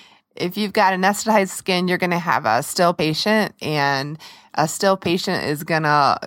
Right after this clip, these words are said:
really allow you to successfully do the lumbar puncture. I think L M X is a great option. It's got pretty quick onset within about thirty minutes. It numbs that site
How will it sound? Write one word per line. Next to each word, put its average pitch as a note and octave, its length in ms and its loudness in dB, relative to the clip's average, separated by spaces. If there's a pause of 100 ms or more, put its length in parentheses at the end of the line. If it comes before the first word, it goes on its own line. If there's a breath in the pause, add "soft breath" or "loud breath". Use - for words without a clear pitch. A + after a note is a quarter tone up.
(120)
really F#3+ 560 2
allow D#3 380 4
you D#3 640 0
to D#3 380 0
successfully D3 1040 -2 (200)
do D#3 520 0
the C#3 280 2
lumbar C#3+ 400 0
puncture. B2+ 680 0 (640 loud breath)
I D#3 40 -14
think F#3+ 340 -2
L F3+ 220 4
M E3+ 140 0
X D3+ 280 0
is F3 120 -6
a D#3 80 0
great D3+ 520 -2
option. A3 800 0
It's - 180 -6
got C#3 360 -2
pretty F3 220 -4
quick - 380 -4
onset F3+ 720 2
within D#3+ 280 -4
about - 300 -2
thirty D#3 340 0
minutes. D#3 500 -2
It A#2+ 80 -4
numbs D3+ 360 0
that - 240 0
site E3+ 480 0